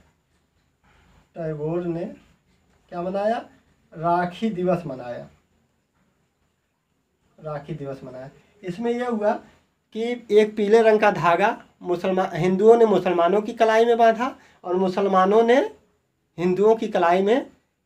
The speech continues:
बांधा। इसी को बंगालियों ने क्या बोला? इसी को बंगालियों ने बंग भंग आंदोलन बंग भंग आंदोलन और स्वदेशी आंदोलन, स्वदेशी आंदोलन।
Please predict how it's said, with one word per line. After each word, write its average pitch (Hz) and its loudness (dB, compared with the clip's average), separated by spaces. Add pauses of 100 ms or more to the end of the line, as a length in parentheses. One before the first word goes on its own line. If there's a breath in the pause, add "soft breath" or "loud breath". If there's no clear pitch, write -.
बांधा। 143 -6 (600)
इसी 196 -10
को 262 0
बंगालियों 208 4
ने 254 0
क्या - -6
बोला? 240 -4 (580 soft breath)
इसी 180 -8
को 233 -2
बंगालियों 196 0
ने 240 0 (300)
बंग 214 2
भंग 202 -2
आंदोलन 180 0 (1300)
बंग 180 -8
भंग 180 -4
आंदोलन 156 -4 (2750)
और 190 -2 (260)
स्वदेशी 190 0
आंदोलन, 175 0 (1160)
स्वदेशी 165 -8
आंदोलन। 135 -6